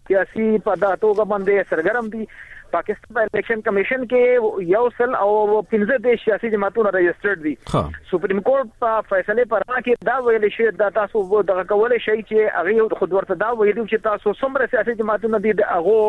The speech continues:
Speaker 1: دا چې اکاونټ چې د دوی چاندمین تاسو وکړئ او دا معامله په ډوګه ښکاره کوي چې به دې کې ف-، څومره فنډینګز راځي او کوم ممنوع ده او کوم غیر ممنوع ده. اوس درې سیاسي جماعتونه په الیکشن کمیشن کې دا کیس روان دي. اوس خو صرف ریپورټ چې کوم د سکروټني کمیټه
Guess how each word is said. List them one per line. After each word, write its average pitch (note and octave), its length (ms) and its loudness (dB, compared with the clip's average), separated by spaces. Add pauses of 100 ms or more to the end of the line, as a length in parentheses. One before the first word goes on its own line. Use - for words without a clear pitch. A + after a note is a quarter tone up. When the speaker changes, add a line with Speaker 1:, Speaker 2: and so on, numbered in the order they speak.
(500)
Speaker 1:
دا F3+ 100 0
چې A3 120 -10 (180)
اکاونټ A#3 300 -2
چې A#3 140 -14
د F#3+ 120 0
دوی G#3 200 2
چاندمین G#3 400 -2
تاسو G#3 220 0
وکړئ A3+ 280 0
او G#3+ 180 2
دا G3 40 0
معامله G3 400 -2
په F3 140 -4
ډوګه F#3+ 400 2
ښکاره F#3+ 300 -2
کوي G3+ 140 0
چې G3+ 200 -4
به F3 60 2
دې G3+ 220 2
کې A3 100 2
ف-، - 280 -6
څومره A3 240 -2 (440)
فنډینګز G#3+ 380 0 (100)
راځي G3 280 -2
او A3+ 120 4
کوم G#3+ 280 -2
ممنوع G#3+ 360 2
ده A3+ 160 0
او - 20 0
کوم G#3 340 -2
غیر A3+ 120 2 (120)
ممنوع E3 420 2
ده. D3 100 2
اوس A3 220 0
درې A#3 300 -2
سیاسي A#3 240 -2
جماعتونه A3+ 420 -2
په G3+ 160 0
الیکشن G3 340 -2
کمیشن G3+ 360 -2
کې G#3+ 80 0 (100)
دا F3+ 100 -2
کیس G#3+ 240 -2
روان A#3+ 300 0
دي. B3+ 160 -2
اوس F#3+ 160 -2
خو G#3+ 120 2
صرف C4 200 -2 (460)
ریپورټ G3+ 440 0
چې A#3+ 140 -16
کوم A#3 160 -2
د G#3 100 0
سکروټني G#3 380 -2
کمیټه G#3 340 0